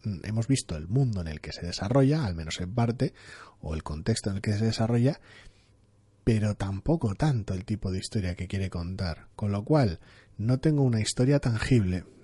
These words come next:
y por otro lado tampoco tengo un personaje interesante, y el resto de reparto secundario ni hablamos porque son, son paja pura.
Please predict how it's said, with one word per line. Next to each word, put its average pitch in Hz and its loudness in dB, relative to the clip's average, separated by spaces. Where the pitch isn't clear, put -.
y 113 -4
por 101 -2
otro 117 2
lado 120 2
tampoco 127 -4
tengo 104 -2
un 85 -10
personaje 80 -10
interesante, 82 -2
y 92 -4
el 85 -4
resto 87 -4
de 82 -4
reparto 85 -8
secundario 80 -8
ni 78 -10
hablamos 76 -10
porque 71 -10
son, 71 -10
son 78 -10
paja - -8
pura. 82 -8